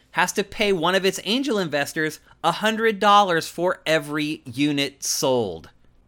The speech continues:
In its financial filings to apply for more funding, the company told investors that it has, quote unquote, generated no revenues since its formation in twenty eighteen.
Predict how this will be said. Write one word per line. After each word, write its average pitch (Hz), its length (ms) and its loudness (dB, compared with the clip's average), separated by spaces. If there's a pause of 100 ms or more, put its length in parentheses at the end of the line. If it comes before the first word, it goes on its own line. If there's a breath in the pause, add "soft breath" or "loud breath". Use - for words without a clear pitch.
(260)
In 180 120 -2
its 180 100 -2
financial 156 540 2
filings 107 560 0
to 117 160 -2
apply 139 380 0
for 131 180 -6
more 110 180 -2
funding, 131 600 -4
the 107 80 -6
company 254 580 -4
told 208 400 2
investors 165 680 0
that 127 140 -2
it 147 120 0
has, 147 420 2 (100)
quote 175 320 0
unquote, 156 580 -2 (380 soft breath)
generated 180 680 0
no 156 360 4
revenues 165 680 0 (100)
since 143 280 -4
its 131 120 -2
formation 131 760 -2
in 104 140 -8
twenty 117 340 -2
eighteen. 101 580 -6